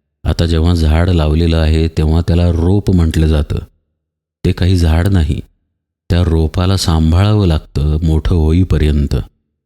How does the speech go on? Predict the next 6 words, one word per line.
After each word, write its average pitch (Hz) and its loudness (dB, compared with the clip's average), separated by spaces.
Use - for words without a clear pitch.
मोठं 76 0
झाल्यानंतर 95 0
त्याला 98 0
सांभाळण्याची 92 0
गरज 87 0
नाही, 69 -2